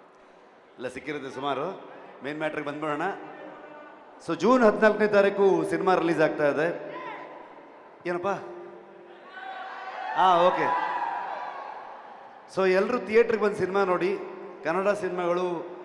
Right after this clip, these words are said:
ಇತ್ತೀಚೆಗೆ ಭಾಳಷ್ಟು ಚರ್ಚೆ ಆಗ್ತಿರೋದು ಸಿನಿಮಾಗೆ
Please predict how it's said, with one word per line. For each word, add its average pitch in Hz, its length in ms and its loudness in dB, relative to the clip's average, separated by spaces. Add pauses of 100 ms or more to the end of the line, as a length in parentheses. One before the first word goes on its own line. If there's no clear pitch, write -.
(140)
ಇತ್ತೀಚೆಗೆ 165 960 -2
ಭಾಳಷ್ಟು 175 440 0
ಚರ್ಚೆ 185 300 -2
ಆಗ್ತಿರೋದು 185 420 0
ಸಿನಿಮಾಗೆ 170 800 -4